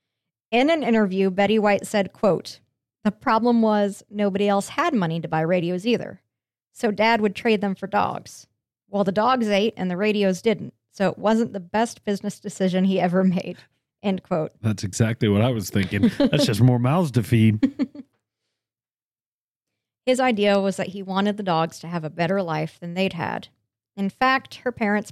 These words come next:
Speaker 1: pretty much ran a de facto animal rescue. This passion was clearly genetic. As for her entire life, Betty White surrounded herself with animals and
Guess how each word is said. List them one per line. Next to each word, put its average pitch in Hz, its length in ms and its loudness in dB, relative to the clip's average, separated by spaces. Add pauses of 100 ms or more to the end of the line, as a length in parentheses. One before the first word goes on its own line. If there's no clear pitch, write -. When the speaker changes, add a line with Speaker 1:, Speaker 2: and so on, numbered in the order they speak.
(160)
Speaker 1:
pretty 247 200 2
much 233 320 0
ran 190 320 0
a 190 80 -4
de 175 140 -10
facto 185 560 -4
animal 175 340 -4
rescue. 185 540 -6 (840)
This 247 180 0
passion 226 540 -2
was 190 180 0
clearly 254 440 2
genetic. 175 600 -4 (360)
As 190 200 0
for 190 100 -4
her 185 160 -2
entire 196 480 -2
life, 185 420 -2
Betty 160 220 -2
White 165 300 -2
surrounded 190 560 -2
herself 196 420 -6
with 180 120 -8
animals 165 520 -6
and 185 160 -16